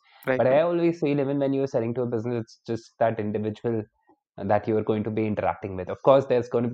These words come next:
Speaker 2: there could be multiple different, uh, decision makers. The gu-, the guy who owns the budget and the guy who is going to use the product may not be the same.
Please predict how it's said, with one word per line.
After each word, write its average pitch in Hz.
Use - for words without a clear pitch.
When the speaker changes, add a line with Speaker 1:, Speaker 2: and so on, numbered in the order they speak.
Speaker 2:
there 117
could 117
be 120
multiple 113
different, 113
uh, 92
decision 113
makers. 104
The 104
gu-, 110
the 90
guy 113
who 117
owns 110
the 117
budget 107
and 107
the 107
guy 107
who 110
is 104
going 107
to 113
use 101
the 113
product 101
may 101
not 98
be 101
the 95
same. 101